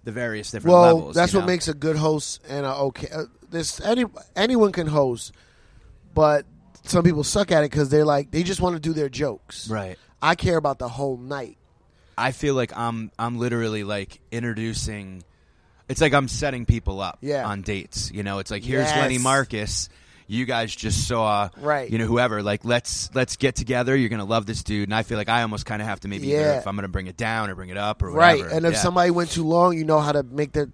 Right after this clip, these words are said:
Speaker 2: the spot in between quick.
Speaker 1: Right.
Speaker 2: If somebody kinda bombed, which happens sometimes, you know how to bring it back.
Speaker 1: Bring it back
Speaker 2: That's
Speaker 1: up.
Speaker 2: D Jing.
Speaker 1: That's right. Oh, yeah?
Speaker 2: That's
Speaker 1: Yeah?
Speaker 2: D Jing.
Speaker 1: Okay.
Speaker 2: And that's the thing where, like, when I started doing comedy, I was like, "Oh."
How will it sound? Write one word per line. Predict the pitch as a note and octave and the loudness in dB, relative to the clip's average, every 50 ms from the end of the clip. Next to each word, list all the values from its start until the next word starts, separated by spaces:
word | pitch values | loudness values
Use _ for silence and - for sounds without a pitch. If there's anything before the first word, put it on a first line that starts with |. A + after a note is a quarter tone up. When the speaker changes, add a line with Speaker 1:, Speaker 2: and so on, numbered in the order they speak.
| _ _ - | _ _ -6
Speaker 2:
the | C3+ C#3+ C3+ | -6 -4 -4
spot | - - C#3+ C#3+ C#3+ C3+ | -2 0 2 0 0 0
in | C3+ | -4
between | C#3 C3 - C3+ C#3 C3 | -6 -6 -6 -8 -10 -8
quick. | - - C#3+ D3+ B2+ - _ - | -8 -4 -4 -4 -4 -4 _ 0
Speaker 1:
Right. | D3 C#3 C3 G#2+ F#2 - | 2 2 4 2 0 -6
Speaker 2:
If | B2+ C3+ - | -10 -10 -8
somebody | - E3+ E3 D#3+ D#3 D#3 D#3 D#3 D3+ D3+ D3+ D3 C#3+ C3 A2 _ _ _ _ - _ _ _ _ - | -6 -4 -4 -2 -2 -2 -2 -2 -2 -4 -4 -4 -6 -8 -10 _ _ _ _ -20 _ _ _ _ -4
kinda | - - D#3+ D#3 D#3 D3+ D3 C#3 | -2 -2 0 -2 -2 -2 -4 -6
bombed, | C3 A#2 C#3 D3 D#3+ E3 E3+ F3 F3+ F#3 F#3+ E3+ | -4 -2 0 2 2 4 4 4 2 2 0 -2
which | D3 D3 C#3+ - | 0 0 0 0
happens | D3+ D3+ D#3 D#3+ E3+ D#3+ D#3+ | 0 -2 0 0 0 -2 -2
sometimes, | D#3+ D3+ E3+ E3 E3+ D#3+ C#3 | -6 -4 -2 -2 -2 -2 -4
you | D3 | -6
know | D3 C#3+ | -6 -4
how | C#3+ D3 D3 | -4 -2 -2
to | C#3+ C#3+ C3+ - _ _ _ _ _ G3 | -2 -4 -6 -10 _ _ _ _ _ -8
bring | - D3 D3 C#3+ | -6 -6 -4 -4
it | D3 C3+ - | -6 -6 -4
back. | C#3 A#2+ | -6 -4
Speaker 1:
Bring | G2+ G2 | -4 -6
it | G2 - | -6 -2
back | G2 F#2+ F#2+ - | -2 -2 -2 0
Speaker 2:
That's | - A2+ - - - | 2 0 0 0 0
Speaker 1:
up. | - | -2
Speaker 2:
D | F#3 G3+ A3 E3+ | 0 0 0 0
Jing. | D3 C3+ A2+ G2 F#2+ | -2 -4 -4 -4 -8
Speaker 1:
That's | F2+ G2 F#2+ - - | -8 -8 -8 -4 -2
right. | C3 C#3+ C3 G2 D#2+ - _ _ _ _ _ - | 0 0 0 -2 -4 -10 _ _ _ _ _ 2
Oh, | D3+ D#3 E3 | 4 6 6
yeah? | E3 D#3+ D#3+ E3+ G3+ G#3+ - - | 6 6 6 6 4 2 0 -2
Speaker 2:
That's | C#3 D3+ D#3+ D3+ | 2 2 4 4
Speaker 1:
Yeah? | D3+ D#3+ F#3 | 4 4 4
Speaker 2:
D | G3 A3+ A#3+ A#3+ | 4 4 2 2
Jing. | F#3+ E3+ C#3 A#2 G#2 F#2 - - | 2 0 -2 -2 -6 -12 -12 -8
Speaker 1:
Okay. | - F3+ - D#3+ D3 D#3 | -8 -4 -2 -2 0 0
Speaker 2:
And | C#3+ D3+ D#3 | 0 0 2
that's | E3 F3 F3 - | 2 2 2 2
the | F3+ | -2
thing | - - F#3+ G3 F#3 E3+ | -2 0 0 0 2 2
where, | E3 D#3+ D#3 D#3 D3+ | 2 4 4 2 2
like, | D3 D3 D3 C3 | 0 -2 -2 -2
when | C#3+ D3 | -4 -4
I | D3+ | -4
started | D3+ - - E3+ E3+ D#3+ D3+ | -4 -4 -2 -2 -2 -2 -2
doing | D#3+ D#3 D3 | -4 -4 -4
comedy, | C3+ - D#3 F#3+ A3+ B3 A3+ F#3 D#3 D3+ D3 C#3 C3+ - _ _ _ _ _ _ _ _ _ _ _ _ _ _ _ _ - | -6 -8 -6 -4 -4 -4 -2 0 2 2 2 2 0 -4 _ _ _ _ _ _ _ _ _ _ _ _ _ _ _ _ 2
I | D3 D3 D3 D3+ | 4 6 6 6
was | D3+ D3+ C3+ | 4 2 2
like, | D3 D3 D3 C#3+ - - _ - | 4 2 2 0 -2 -10 _ -2
"Oh." | D#3+ G3+ C#4 C#4+ E3 B2+ G#2+ G2+ - | 0 0 2 2 2 2 0 -4 -8